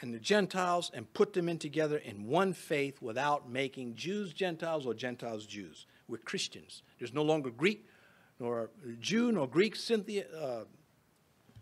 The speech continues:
S-, barbarian, not Cynthia, uh, Scythi-, Scythian, that's the word I wanted. All right, let's finish this. Verse twenty-six, "But now has manifest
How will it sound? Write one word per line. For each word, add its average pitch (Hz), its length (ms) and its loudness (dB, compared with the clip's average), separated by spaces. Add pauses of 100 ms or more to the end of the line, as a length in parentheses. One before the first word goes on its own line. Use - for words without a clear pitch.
(640)
S-, - 140 -14 (420)
barbarian, 180 680 6
not 185 160 0
Cynthia, 165 480 2 (840)
uh, 123 280 -2 (360)
Scythi-, 240 440 2
Scythian, 180 580 2
that's 143 300 0
the 139 100 -2
word 117 220 -2
I 101 40 -8
wanted. 90 320 -14 (1160)
All 233 80 10
right, 190 260 12
let's 214 160 6
finish 254 360 8
this. 170 180 4
Verse 202 180 6
twenty-six, 220 760 4 (580)
"But 151 220 0
now 175 260 8
has 160 460 0
manifest 151 840 0